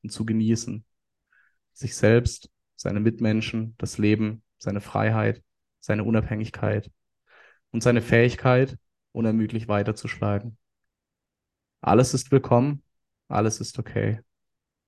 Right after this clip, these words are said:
Denn genau das ist das, was das stoische Herz so stark macht.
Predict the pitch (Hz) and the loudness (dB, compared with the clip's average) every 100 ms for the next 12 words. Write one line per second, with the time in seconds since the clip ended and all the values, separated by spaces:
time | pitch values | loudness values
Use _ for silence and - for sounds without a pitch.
0 | _ 107 107 113 117 117 117 120 - 117 | _ -2 2 4 4 4 2 -2 0 2
1 | 135 - - - 113 - 107 - 113 110 | 2 -2 -14 -8 -6 -6 -8 -4 -2 -2
2 | 110 110 110 120 - 107 104 - 101 101 | 0 -2 -2 -6 -4 -2 -2 -2 -6 -8